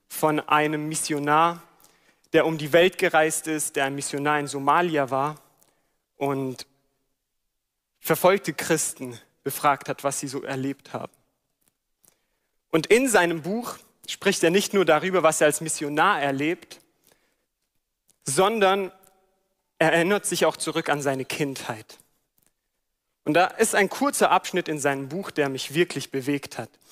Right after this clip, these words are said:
Und als ich den gelesen habe, habe ich mir gedacht, wenn ich irgendwann mal an Ostern predigen sollte, ähm, dann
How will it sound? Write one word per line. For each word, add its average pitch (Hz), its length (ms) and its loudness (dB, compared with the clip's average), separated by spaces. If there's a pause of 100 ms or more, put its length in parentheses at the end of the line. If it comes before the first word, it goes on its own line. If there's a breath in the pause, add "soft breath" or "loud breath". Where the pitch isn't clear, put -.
(180 loud breath)
Und 170 80 4
als 180 140 4
ich 220 100 -2
den 233 220 2
gelesen 190 560 2
habe, 156 260 2
habe 151 140 0
ich 147 100 -8
mir 147 120 0
gedacht, 147 340 -4
wenn 160 160 -2
ich - 220 -10 (400 soft breath)
irgendwann 151 420 2
mal 139 400 2 (240 loud breath)
an 131 120 -4
Ostern 139 360 -4
predigen 143 460 0
sollte, 156 560 2 (560 loud breath)
ähm, 147 420 0 (480 loud breath)
dann 160 360 2